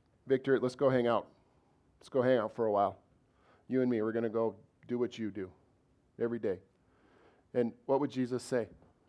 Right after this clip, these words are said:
What would Jesus say? Would he say, "The things you're filling your heart with, that they were excellent and worthy of praise"? If he came and watched one of us and he said, "Hey,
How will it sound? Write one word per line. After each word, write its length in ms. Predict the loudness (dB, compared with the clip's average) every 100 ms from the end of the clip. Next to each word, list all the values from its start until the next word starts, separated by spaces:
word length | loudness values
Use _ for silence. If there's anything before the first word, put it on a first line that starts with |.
| _ _ _ _ _ _ _ _ _ _ -8
What 80 | -6
would 80 |
Jesus 260 | -2 0 4
say? 160 | 8 8
Would 140 | 6
he 60 | 4
say, 320 | 6 6 6 -2 -20 -20 -20 _ _ _
"The 80 | -4
things 260 | 4 4 4
you're 100 | 2
filling 320 | 6 8 8
your 140 | 4
heart 220 | 6 4
with, 220 | 4 0 -2
that 140 | -4
they 100 | 0
were 140 | 2
excellent 400 | 2 0 -2 -4
and 80 | -2
worthy 280 | -2 -2 -2
of 100 | -2
praise"? 480 | -2 -2 -2 -8 -20 _ _ _ _ _ _ _ _ _ _ _ _ _ _ _ _ _ -6
If 80 | -2
he 80 |
came 180 | 4 6
and 80 | 8
watched 220 | 6 4
one 160 | 2 4
of 80 | 4
us 200 | 2 0
and 80 |
he 60 | -6
said, 260 | -2 2 4
"Hey, 220 | 2